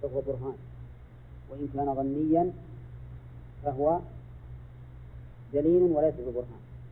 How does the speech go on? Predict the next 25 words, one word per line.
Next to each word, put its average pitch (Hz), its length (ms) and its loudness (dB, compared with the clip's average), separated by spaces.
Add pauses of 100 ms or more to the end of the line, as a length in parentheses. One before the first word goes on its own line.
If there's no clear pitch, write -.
(1040)
ولكن 156 340 4
الظاهر 165 360 6 (220)
من، 139 60 -4
من، 131 420 -4 (500)
من 139 120 0
الآيات 135 280 0
الكريمة 147 480 2 (440)
أن 135 420 0
البرهان 139 420 0
في 135 100 -6
القرآن 151 600 2 (840)
دليل، 143 220 0 (1120)
سواء 139 260 0
كان 143 140 -2
قطعيا 135 480 -2
كما 127 140 -4
قال 127 180 -2
أهل 120 140 -4
المنطق 147 400 -2 (840)
أم 151 120 2
غير 147 240 4
قطعي. 117 360 -4 (1200)
فعلى 139 200 2
هذا 151 260 6
نقول: 135 340 0